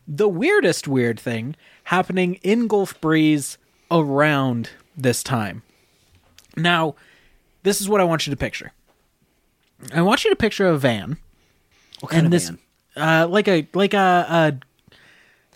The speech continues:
Speaker 1: like a creepy van. Not like a creepy
Speaker 2: Yep,
Speaker 1: van, but
Speaker 2: that's
Speaker 1: the,
Speaker 2: where I
Speaker 1: the,
Speaker 2: went.
Speaker 1: yeah, the, the stereotypical, not like a minivan, <coughs> nothing like that, just a good old-fashioned van. Okay. I want you to picture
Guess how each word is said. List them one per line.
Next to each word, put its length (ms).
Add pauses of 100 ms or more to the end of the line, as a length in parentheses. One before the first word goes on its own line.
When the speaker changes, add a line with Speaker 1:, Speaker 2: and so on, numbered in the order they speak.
Speaker 1:
like 160
a 60
creepy 400
van. 440
Not 200
like 160
a 60
creepy 280
Speaker 2:
Yep, 120
Speaker 1:
van, 100
but 120
Speaker 2:
that's 120
Speaker 1:
the, 140
Speaker 2:
where 120
I 80
Speaker 1:
the, 120
Speaker 2:
went. 160
Speaker 1:
yeah, 220
the, 180
the 340
stereotypical, 1000
not 220
like 160
a 40
minivan, 540
<coughs> 20
nothing 240
like 200
that, 200
just 220
a 140 (220)
good 160
old-fashioned 580
van. 260 (460)
Okay. 280 (1300)
I 80
want 300
you 80
to 240 (360)
picture 380